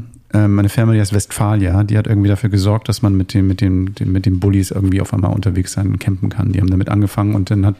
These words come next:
Volkswagen eben halt dann den Bulli wirklich zum, zum Camper umgebaut. So, das heißt, dann ging's eigentlich so los, dass irgendwie so einer kleineren, bezahlbaren Größenordnung gesagt hat, „Hey, geil,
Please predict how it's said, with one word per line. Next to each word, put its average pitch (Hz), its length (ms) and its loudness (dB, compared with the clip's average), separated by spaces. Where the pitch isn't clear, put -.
Volkswagen 104 540 -2
eben 95 160 0
halt 98 180 0
dann 98 160 2
den 95 160 0
Bulli 104 240 2
wirklich 98 240 -2
zum, 98 320 -2
zum 90 220 -4
Camper 107 340 0
umgebaut. 101 560 -4
So, - 80 -6
das - 160 -4
heißt, 113 280 -4
dann 123 260 2
ging's 120 240 0
eigentlich 117 220 2
so 113 100 2
los, 110 180 2
dass 104 140 -2
irgendwie 107 220 2
so 101 100 0
einer 101 120 2
kleineren, 117 520 0
bezahlbaren 113 560 -2
Größenordnung 104 840 -2
gesagt 101 240 -2
hat, 101 80 0
„Hey, 107 240 0
geil, 110 360 0